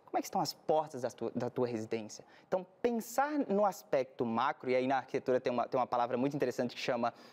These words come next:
eficiência energética geral. O que se-, o que seria isso? É basicamente uma meia sem furo. É fazer com que sua casa seja uma meia sem furo. Pensa na janela, na sua janela hoje. Você que tá aí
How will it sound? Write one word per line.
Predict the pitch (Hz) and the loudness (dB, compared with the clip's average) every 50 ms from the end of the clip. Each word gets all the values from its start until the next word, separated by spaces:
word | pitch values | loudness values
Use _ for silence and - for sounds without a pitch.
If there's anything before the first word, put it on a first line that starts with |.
| - - - | -10 -6 -4
eficiência | 143 - - 170 160 - - - 156 202 208 - | -4 -2 0 -2 -2 -2 0 0 0 0 0 0
energética | 202 180 156 139 123 131 139 - - - 147 | 0 0 0 2 2 2 0 0 0 -2 0
geral. | 135 151 151 123 107 101 107 - - - - _ _ _ _ | 2 2 0 0 0 -2 -4 -6 -10 -20 -20 _ _ _ _
O | - | -14
que | - | -4
se-, | - 294 262 - | 0 0 2 2
o | 220 - | 0 -2
que | |
seria | - 294 269 226 175 | 0 2 4 6 4
isso? | 135 123 - - - - - | 4 2 0 -4 -12 -8 -4
É | - 226 | -4 -2
basicamente | 240 330 339 311 311 277 - 285 277 294 302 - - 311 | 2 2 2 2 2 2 2 2 4 4 2 2 2 2
uma | 302 302 | 2 4
meia | 269 240 226 226 262 285 | 4 4 4 4 4 2
sem | - - 277 - | 2 2 0 0
furo. | - - 185 147 131 120 - - - - - _ _ _ _ _ _ _ _ _ _ | 2 2 2 2 2 0 -4 -10 -18 -20 -20 _ _ _ _ _ _ _ _ _ _
É | - 202 202 | 0 0 0
fazer | - - - 233 196 180 180 262 302 - | 0 -2 0 0 2 2 2 2 2 2
com | 302 185 | 2 0
que | - - | 0 0
sua | - 240 220 - | 0 0 0 0
casa | - - 151 135 139 151 170 196 269 | 0 0 2 2 2 2 2 2 0
seja | 269 - - 370 359 294 - | 0 -2 -2 0 0 2 4
uma | 359 349 | 4 6
meia | 294 208 208 220 | 6 4 4 2
sem | - 277 302 | 0 0 0
furo. | - 311 247 190 185 - - - - - - - - - - _ _ _ _ _ - | 2 2 2 2 2 0 -4 -10 -20 -20 -20 -20 -20 -20 -20 _ _ _ _ _ 0
Pensa | 254 269 254 262 | 0 0 2 2
na | 240 226 | 2 2
janela, | 202 214 196 180 160 147 147 | 4 4 4 4 4 4 2
na | 147 | 0
sua | - - 185 | 2 2 2
janela | 170 170 160 156 147 | 4 4 4 4 4
hoje. | 127 117 107 107 117 131 | 4 2 2 0 -2 -4
Você | - 262 247 - 147 131 | -4 -4 -2 0 -2 -2
que | - | 0
tá | - 151 | 0 -2
aí | 131 117 110 | -2 -2 -4